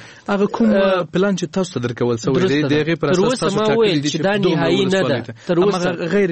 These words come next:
Speaker 1: نهایي چې دی، تر اوسه څومره دی؟
Speaker 2: آه، یو سلو پنځه ویشت ولسوالیو ته انتقالات سوي دي.
Speaker 1: نه، نه.
Speaker 2: البته
Speaker 1: تاسو
Speaker 2: نهایي
Speaker 1: څومره ته
Speaker 2: شماره،
Speaker 1: وایئ، آه، انتقالات
Speaker 2: ن-،
Speaker 1: وکړئ؟
Speaker 2: نهایي شماره تر اوسه زموږ لپاره هغه،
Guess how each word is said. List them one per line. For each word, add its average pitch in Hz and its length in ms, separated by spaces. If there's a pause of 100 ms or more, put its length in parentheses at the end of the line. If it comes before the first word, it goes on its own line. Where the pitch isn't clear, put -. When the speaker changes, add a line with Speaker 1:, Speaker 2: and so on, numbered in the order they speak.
Speaker 1:
نهایي 139 360
چې - 140
دی، 120 140
تر - 120
اوسه 170 280
څومره 165 260
دی؟ 107 60
Speaker 2:
آه، 107 120
یو 226 280
سلو 214 400
پنځه 175 440
ویشت 202 240
ولسوالیو 175 540
ته 180 120
انتقالات 160 540
سوي 202 300
دي. 277 100
Speaker 1:
نه، 359 160
نه. 180 100
Speaker 2:
البته 214 380 (140)
Speaker 1:
تاسو 185 280
Speaker 2:
نهایي 190 280
Speaker 1:
څومره - 20
ته - 60
Speaker 2:
شماره، 175 540
Speaker 1:
وایئ، - 320
آه، 135 340
انتقالات 147 420
Speaker 2:
ن-، 196 120
Speaker 1:
وکړئ؟ 196 320
Speaker 2:
نهایي 196 280
شماره 185 440
تر 185 180
اوسه 180 260
زموږ 175 300
لپاره 165 440 (180)
هغه، 151 340